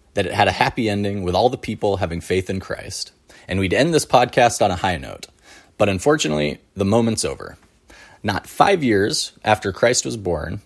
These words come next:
as he's starting kindergarten over in Israel, things in the Americas are starting to go downhill. Quote, "The people began to forget those signs and wonders which they had heard,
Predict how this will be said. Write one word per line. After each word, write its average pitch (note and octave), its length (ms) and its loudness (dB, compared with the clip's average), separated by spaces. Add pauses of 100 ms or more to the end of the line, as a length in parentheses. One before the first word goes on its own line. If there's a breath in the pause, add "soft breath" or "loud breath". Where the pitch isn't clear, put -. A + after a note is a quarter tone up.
(300)
as F#2 100 -4
he's F#2+ 140 -2
starting B2 400 2
kindergarten F#2+ 680 0
over G2+ 240 -2
in G2 80 0
Israel, F2 480 -6 (760 loud breath)
things C#3+ 240 2
in C#3+ 80 0
the C3 80 2
Americas G#2+ 480 2
are F#2 140 -4
starting G2 320 2
to F2 60 -2
go E2+ 120 -2
downhill. D2 540 -8 (480)
Quote, C3 340 4 (680 loud breath)
"The F#2+ 100 0
people F3+ 300 2
began A#2+ 380 4
to - 140 -2
forget G#2+ 420 0
those F2 220 2
signs F2+ 360 0
and E2+ 140 -4
wonders F2 520 -4
which - 220 -2
they F2 140 -2
had F2+ 120 -2
heard, - 360 -6